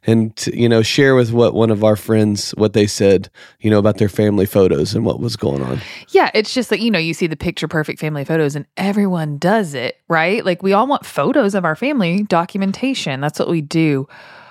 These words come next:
Speaker 2: But I can almost guarantee you beside, behind every perfect family posed photo is chaos. Okay.
Speaker 1: Yeah.
Speaker 2: And I was listening to somebody who was saying that, like,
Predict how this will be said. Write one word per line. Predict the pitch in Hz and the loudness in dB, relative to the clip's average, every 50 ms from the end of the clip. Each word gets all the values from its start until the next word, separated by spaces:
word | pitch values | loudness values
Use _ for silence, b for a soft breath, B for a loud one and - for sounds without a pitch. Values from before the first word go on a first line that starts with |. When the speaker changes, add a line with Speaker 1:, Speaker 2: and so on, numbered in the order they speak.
| B B B | B B B
Speaker 2:
But | - 208 - _ | 0 0 0 _
I | - - 196 202 214 277 277 | -6 -6 -4 -2 -2 -2 -4
can | - - 247 220 - _ _ | -2 -2 -2 -2 -4 _ _
almost | - 180 180 190 226 220 202 185 185 180 170 - 160 | 0 0 2 2 0 0 0 0 0 -2 -4 -6 -8
guarantee | 143 151 160 170 175 175 160 - - - 160 | -6 -4 -2 -2 -2 -2 -4 -6 -8 -8 -6
you | 151 139 127 123 | -6 -6 -6 -6
beside, | 143 143 - - 151 143 143 143 143 - _ _ _ _ _ _ - | -6 -4 -2 0 0 0 0 -2 -4 -10 _ _ _ _ _ _ -6
behind | 156 170 156 - 180 175 165 156 - - | -4 -2 -2 0 0 -2 -2 -4 -6 -4
every | - 185 180 180 196 196 196 202 202 202 190 - _ _ _ _ _ _ _ _ _ _ - | -2 -2 -2 0 0 0 0 0 0 -2 -6 -8 _ _ _ _ _ _ _ _ _ _ -14
perfect | - - - 208 202 202 - - - 185 - - - - | -12 -6 -2 -2 -2 -2 -2 -2 -2 -2 -2 -4 -8 -8
family | - 196 165 170 175 175 170 165 | -4 -2 -2 0 0 -2 -2 -4
posed | 165 - - - 175 175 165 165 165 - - | -4 -6 -4 -2 0 0 0 0 -2 -6 -6
photo | - - 151 151 156 170 170 170 175 - - | -4 -2 0 0 2 2 2 0 0 -2 -2
is | 160 160 147 - | -4 -4 -4 -6
chaos. | - - - - - - 160 156 131 113 - - - - - - - - - - _ _ _ - | -10 -14 -14 -10 -6 -2 -2 0 0 -2 -4 -4 -6 -8 -10 -14 -16 -18 -20 -20 _ _ _ -6
Okay. | - - - 165 156 165 175 175 - | -4 -2 0 0 0 0 0 -2 0
Speaker 1:
Yeah. | 107 107 107 101 98 101 92 | 0 2 2 2 0 -2 -2
Speaker 2:
And | - 165 | -2 0
I | 170 | 2
was | 175 170 160 | 0 0 0
listening | 180 202 185 - 196 180 | 0 0 0 0 -2 -2
to | 175 175 | -2 -2
somebody | 175 202 190 185 180 175 | 0 0 0 2 2 2
who | 180 180 | 0 0
was | 175 165 165 165 | -2 -4 -6 -6
saying | - - 160 151 151 151 | -4 -2 0 0 0 -2
that, | 151 147 - - | -4 -6 -6 -6
like, | - 139 131 127 | -6 -6 -6 -6